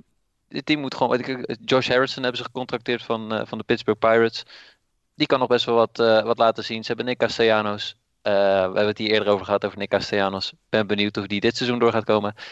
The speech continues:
En Miguel Cabrera, die schijnt redelijk goed te staan, staan in, eh,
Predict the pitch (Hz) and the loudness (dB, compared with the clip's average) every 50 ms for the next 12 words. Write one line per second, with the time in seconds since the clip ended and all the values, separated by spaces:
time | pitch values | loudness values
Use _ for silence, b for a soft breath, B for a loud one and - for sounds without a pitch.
0 | B B B - 160 151 143 131 143 143 131 - 123 113 131 170 175 123 104 104 | B B B -2 0 0 2 2 2 2 2 0 -2 -2 -2 -2 -2 -2 -2 -2
1 | 107 - - 120 117 - - - - 117 127 156 160 147 143 - - 139 - - | -4 -6 -6 -6 -6 -8 -10 -12 -8 -4 -4 -4 -4 -6 -8 -8 -8 -10 -8 -6
2 | - 131 117 117 - - - - 113 117 113 110 - - 113 110 110 107 104 104 | -6 -6 -6 -6 -8 -10 -6 -4 -4 -2 -4 -4 -6 -8 -8 -8 -6 -2 -2 -2
3 | 101 | -2